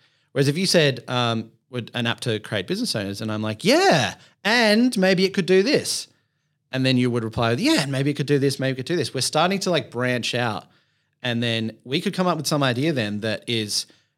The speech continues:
it might still be, have this, like, at its core, but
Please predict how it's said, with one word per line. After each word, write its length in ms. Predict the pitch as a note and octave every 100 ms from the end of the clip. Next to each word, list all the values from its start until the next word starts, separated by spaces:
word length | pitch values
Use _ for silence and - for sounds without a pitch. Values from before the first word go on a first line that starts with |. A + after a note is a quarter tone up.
| _
it 80 | C3+
might 240 | D3+ G#3 -
still 220 | G3 E3
be, 320 | D#3 C3+ A#2
have 180 | A#2 A#2+
this, 220 | A#2 -
like, 180 | G#2 G#2+
at 80 | G2+
its 140 | -
core, 520 | - C3+ C3+ C#2 B2+ _ _ _ -
but 340 | C#3+ A2 -